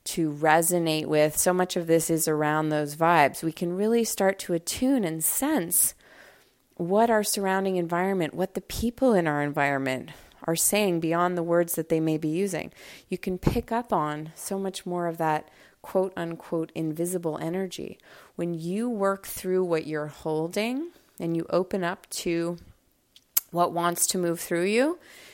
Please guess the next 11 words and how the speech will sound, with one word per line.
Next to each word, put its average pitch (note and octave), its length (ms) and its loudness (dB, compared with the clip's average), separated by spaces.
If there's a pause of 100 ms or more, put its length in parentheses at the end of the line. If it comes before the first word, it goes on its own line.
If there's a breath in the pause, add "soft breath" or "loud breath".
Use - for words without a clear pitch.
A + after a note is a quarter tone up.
(120 loud breath)
you F#3+ 140 -4
can G3 180 -2
be F#3+ 120 -4
so F#3 280 0
much G#3 280 -4
more F#3+ 180 0
available E3+ 920 0 (180)
to - 140 -6
what E3 220 -2
surrounds F3+ 560 -2
you. - 220 -8